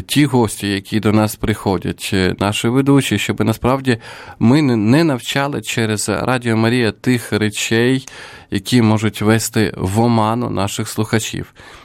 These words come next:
Отже, дуже важливий цей пункт, е, так звана єдність, е, з церквою. І далі. Е, четвертий пункт такої харизми Радіо Марія — це Боже провидіння. Е, що це за Боже провидіння?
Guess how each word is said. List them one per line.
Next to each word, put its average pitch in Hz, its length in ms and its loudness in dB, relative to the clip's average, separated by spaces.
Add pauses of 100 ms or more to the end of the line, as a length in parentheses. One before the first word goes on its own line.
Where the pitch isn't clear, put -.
(120)
Отже, 110 220 0
дуже 131 260 0
важливий 113 460 2
цей 98 340 0
пункт, 117 640 0
е, 92 460 0 (160)
так 98 200 -4
звана 110 360 0 (300)
єдність, 107 800 0
е, 98 120 2
з 90 60 -2
церквою. 113 540 -2
І 98 40 -4
далі. 117 380 -2 (520)
Е, 113 180 2
четвертий 151 720 0
пункт 147 580 0
такої 98 320 0
харизми 131 720 2
Радіо 107 320 0
Марія — 117 300 2 (160)
це 104 100 0
Боже 120 380 0
провидіння. 90 720 -2 (920)
Е, 101 180 2
що - 180 2
це - 160 -2
за 101 140 0
Боже 98 260 0
провидіння? 95 640 0